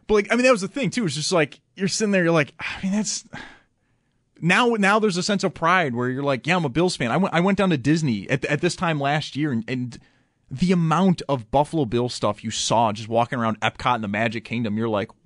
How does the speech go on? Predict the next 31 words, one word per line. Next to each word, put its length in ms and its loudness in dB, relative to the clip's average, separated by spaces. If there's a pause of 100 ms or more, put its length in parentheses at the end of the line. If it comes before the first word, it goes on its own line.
(100)
"Wow, 480 -4 (460)
we 200 0
have 120 4
arrived." 520 -2
Then, 120 -2
I 60 -2
mean, 140 2
the 80 0
national 400 0
appeal 280 -2
of 80 -6
the 80 -6
Bills 420 -4
has 140 -4
just 300 -6 (640)
skyrocketed, 1000 0
and 120 -6
I'm 100 -4
so 300 2
happy 320 0
it 60 -4
has, 260 -2
just 120 -8
because 340 -2 (460)
I, 140 -2
I 80 4
was, 140 -2
I 60 -2
was 120 0
saying 300 0
it, 220 -2